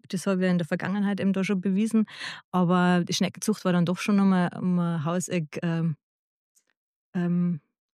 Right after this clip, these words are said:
ungewöhnlicher, sag ich jetzt mal. Und da hat schon das eine oder andere Kopfschütteln gegeben.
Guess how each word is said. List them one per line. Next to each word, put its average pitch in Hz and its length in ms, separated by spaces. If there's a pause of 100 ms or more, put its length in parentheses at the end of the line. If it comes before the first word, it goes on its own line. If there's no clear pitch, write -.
ungewöhnlicher, 226 800
sag 220 220
ich 220 60
jetzt - 280
mal. 277 80 (600)
Und 226 140
da 214 60
hat 262 160
schon 269 100
das 233 140
eine 196 240
oder 185 120
andere 175 200
Kopfschütteln 175 560
gegeben. 202 220